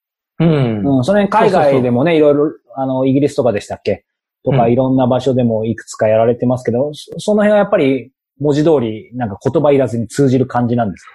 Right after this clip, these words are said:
Speaker 1: いやー、まさ-、本当に。
Speaker 2: うん。
Speaker 1: 本当に見てね、一瞬で決まるというか、ね、
Speaker 2: へー。
Speaker 1: 感じるから、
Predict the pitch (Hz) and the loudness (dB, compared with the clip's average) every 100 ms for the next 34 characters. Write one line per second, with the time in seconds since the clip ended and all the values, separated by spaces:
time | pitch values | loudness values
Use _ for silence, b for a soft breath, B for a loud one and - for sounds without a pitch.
0 | B B B 110 104 101 98 101 110 117 | B B B -2 0 -2 -2 -2 -4 -4
1 | 196 - 127 117 120 110 - _ _ _ | -8 -6 -8 -4 -4 -2 -4 _ _ _
2 | _ _ _ _ _ _ _ _ _ _ | _ _ _ _ _ _ _ _ _ _
3 | _ _ 110 104 98 95 _ _ _ _ | _ _ -18 -18 -18 -20 _ _ _ _
4 | _ _ - 139 139 170 196 127 104 107 | _ _ -4 -2 2 0 0 -2 -2 -4
5 | 90 - _ _ _ _ 131 - - 190 | -6 -10 _ _ _ _ -6 -4 -2 2
6 | 180 170 160 151 - 151 147 143 143 143 | 4 4 2 0 -4 -2 0 2 2 2
7 | 135 175 202 _ 113 101 104 101 - _ | 2 -2 -6 _ -6 -4 -4 -8 -14 _
8 | 104 101 104 104 131 127 120 107 104 101 | -8 -6 -4 -4 -2 -2 -4 -4 -4 -4
9 | 92 - | -6 -12